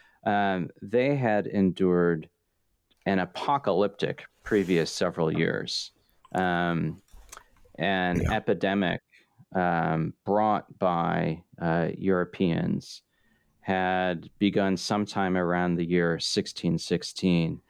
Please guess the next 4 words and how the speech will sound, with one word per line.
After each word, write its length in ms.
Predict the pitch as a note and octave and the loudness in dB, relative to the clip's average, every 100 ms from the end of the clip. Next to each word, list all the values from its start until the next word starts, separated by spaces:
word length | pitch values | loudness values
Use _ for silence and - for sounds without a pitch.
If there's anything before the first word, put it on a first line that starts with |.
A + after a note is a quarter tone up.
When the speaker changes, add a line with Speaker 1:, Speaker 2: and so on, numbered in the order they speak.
| _ _ _ - | _ _ _ -6
Speaker 1:
and 480 | A#2 A#2 A#2 A#2 A2+ | -2 0 2 2 0
had 880 | G#2 - A2 G#2+ G#2 G2+ F#2 E2+ - _ _ _ - | -2 -2 0 2 2 2 0 -6 -20 _ _ _ -8
wiped 480 | F#2+ A2+ C3 - - | 0 2 2 -2 -4
out 460 | F#2 G#2+ F#2+ - | -2 0 0 -2